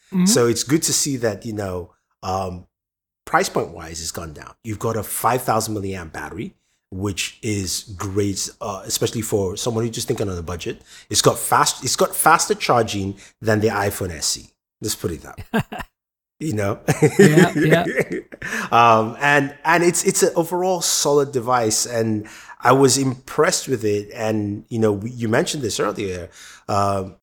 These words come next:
Speaker 2: you know, Chinese manufacturers have gotten more innovative, especially in places where you should be cutting corners, at least traditionally, i-, when you're going to low-cost devices. Uh, so it was good to see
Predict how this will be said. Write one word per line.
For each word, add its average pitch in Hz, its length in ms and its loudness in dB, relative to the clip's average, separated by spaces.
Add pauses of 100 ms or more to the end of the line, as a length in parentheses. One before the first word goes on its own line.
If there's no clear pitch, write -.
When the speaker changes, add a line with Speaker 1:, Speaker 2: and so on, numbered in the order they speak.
(460)
Speaker 2:
you 113 120 -6
know, 92 300 -10
Chinese 151 340 0
manufacturers 151 640 -2
have 101 240 -8
gotten 107 360 2
more 104 240 -2
innovative, 110 800 0
especially 147 840 -4
in 117 160 -4
places 120 380 -4
where 110 100 -2
you 110 60 -4
should 101 220 -8
be 98 140 -10
cutting 107 360 -6
corners, - 560 -12 (280)
at 104 80 -4
least 107 200 0
traditionally, 90 640 -4
i-, 85 200 -16
when 95 140 -6
you're 95 120 -6
going 92 160 -4
to 87 100 -10
low-cost 85 400 -12
devices. 82 580 -10 (380)
Uh, 90 200 -2
so - 160 4
it 131 80 4
was 131 140 -2
good 160 220 0
to 233 80 0
see 139 680 0